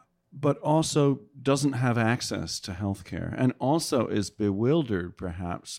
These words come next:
by not knowing who to turn to, to ask who's the best specialist to deal with this problem.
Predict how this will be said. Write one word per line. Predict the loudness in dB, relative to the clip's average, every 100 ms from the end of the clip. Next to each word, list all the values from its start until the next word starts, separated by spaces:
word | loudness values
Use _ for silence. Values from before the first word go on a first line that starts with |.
| -6
by | -2 0 0 -2 -8 -20 _ -6
not | 0 4 2 2
knowing | 2 2 2 0
who | 0 0
to | -2
turn | -6 -4 -2 0 -2
to, | -4 -6 -4 -8 -12 -20 -10
to | -10 -2
ask | 2 4 2 0 -2
who's | 2 2 2 -2
the | -4 -2
best | -2 -4 -6 -10 -10
specialist | -6 -4 -4 -6 -8 -10 -10
to | -10
deal | -4 0 2 0
with | -2 -6 -6
this | -10 -12
problem. | -8 -6 -4 -6 -8 -8